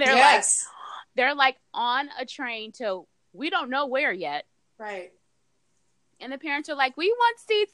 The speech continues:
Speaker 1: on the train too.
Speaker 2: Right.
Speaker 1: Let us on, because we
Speaker 2: Right.
Speaker 1: wanna make sure that wherever you're getting to, you're gonna get there safely."
Speaker 2: Right.
Speaker 1: And you're gonna get there without, you know,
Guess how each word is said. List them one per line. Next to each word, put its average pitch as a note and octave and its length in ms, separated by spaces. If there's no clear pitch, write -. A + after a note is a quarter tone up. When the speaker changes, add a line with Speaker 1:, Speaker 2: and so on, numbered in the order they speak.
Speaker 1:
on F#4 160
the F#4 80
train G4 500
too. A4 520
Speaker 2:
Right. C4+ 640
Speaker 1:
Let D#4 260
us G#4+ 320
on, F4+ 400
because D4+ 260
we F4+ 100
Speaker 2:
Right. F4+ 40
Speaker 1:
wanna F4+ 160
make D#4 240
sure F4+ 220
that D4+ 180
wherever D4 240
you're C4+ 180
getting B3+ 460
to, F#4 480
you're C#4+ 140
gonna C4+ 220
get A#3+ 240
there G#3+ 160
safely." C#4+ 580
Speaker 2:
Right. A#3 440
Speaker 1:
And C4+ 180
you're C4+ 80
gonna B3+ 240
get A#3 220
there A3+ 260
without, G3+ 420
you F#4 120
know, D4 220